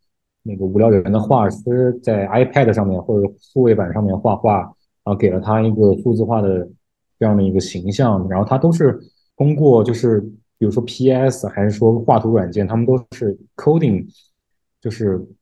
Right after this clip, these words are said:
反映出来的一个拟像的结果。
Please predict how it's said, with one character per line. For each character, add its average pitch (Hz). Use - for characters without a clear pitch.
反 92
映 117
出 120
来 101
的 95
一 98
个 90
拟 117
像 139
的 131
结 98
果。 87